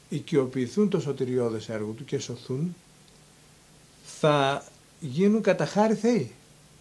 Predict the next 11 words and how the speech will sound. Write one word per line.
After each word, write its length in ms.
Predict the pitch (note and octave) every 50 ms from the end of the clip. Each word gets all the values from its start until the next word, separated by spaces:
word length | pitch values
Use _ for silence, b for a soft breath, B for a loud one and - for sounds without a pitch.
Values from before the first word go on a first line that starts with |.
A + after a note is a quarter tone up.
| - - - - - - - - b b b b b b b
Αυτό 380 | b B2+ C#3+ - - - G3+ G#3+
που 200 | G#3 G3+ F#3+ F3+
ήταν 260 | G3+ G3 G#3+ G#3 G3
δηλαδή 420 | F#3 E3+ D3+ D3 C#3+ D#3+ G3+ G3+ F3
ο 80 | F3 E3+
αρχικός 500 | D#3 - - E3 D#3+ - D4 D4+ C4 -
προορισμός 600 | - F3 E3 D#3 D3+ C3+ C#3 C#3+ C#3 C3+ C3 -
του 120 | - C3+
ανθρώπου 500 | C3 B2+ B2+ - C3+ C3+ B2 G#2+ B2 A#2 -
πριν 280 | G3+ A3+ A#3+ G#3 E3
πέσει 420 | - D#3+ C#3+ B2 - - A#2+ A#2